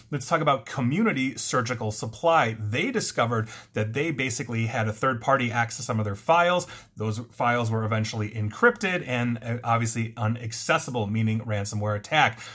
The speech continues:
So according to Community Surgical Supply, we're talking names, addresses, driver's license numbers, government I Ds, passport numbers, social security numbers,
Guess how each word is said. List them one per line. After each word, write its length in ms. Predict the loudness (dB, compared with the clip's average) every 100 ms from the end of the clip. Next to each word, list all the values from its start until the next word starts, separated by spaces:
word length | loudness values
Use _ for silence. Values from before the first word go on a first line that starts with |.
| -4
So 200 | -4 -2
according 460 | -4 2 2 2
to 200 | -2 -6
Community 360 | -4 -4 -2 -2
Surgical 400 | -2 -4 -4 -6
Supply, 440 | -8 0 4 4
we're 120 | 2 -2
talking 480 | 0 0 0 -2
names, 380 | 0 0 0 -2 -6 -18 -12 2
addresses, 600 | 4 4 2 0 -4 2
driver's 360 | 2 4 0
license 380 | -2 -4 -4 -6
numbers, 300 | -4 -4 -4
government 400 | -2 0 0 -2
I 140 | -2 -4
Ds, 360 | -2 -2 -2
passport 500 | 0 0 0 -2 -2
numbers, 300 | 0 -2 -2
social 160 | -4 -6
security 480 | -6 -8 -2 -2 0
numbers, 280 | 0 0